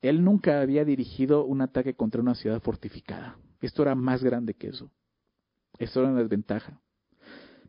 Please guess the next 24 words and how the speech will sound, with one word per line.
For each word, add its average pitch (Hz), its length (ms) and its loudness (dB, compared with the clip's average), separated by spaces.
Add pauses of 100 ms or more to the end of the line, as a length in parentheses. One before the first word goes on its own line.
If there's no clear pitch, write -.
(120)
Otra 131 200 4
desventaja, 143 560 2
Israel 131 360 2
no 151 60 0
estaba 143 220 0
equipado 131 560 0
para 95 220 -4
la 90 80 -4
batalla. 80 520 -8 (680)
Al 117 140 -2
parecer 131 360 2
ni 156 80 2
siquiera 143 280 0
tenían 127 240 0
cuchillos, - 640 -2 (340)
¿verdad? 113 320 -4 (300)
Dios 127 140 0
les 131 80 -8
pide 131 180 -2
que 117 100 -4
hagan 123 180 -2
cuchillos 120 360 -8
para 110 180 -8
circuncidarlos - 880 -10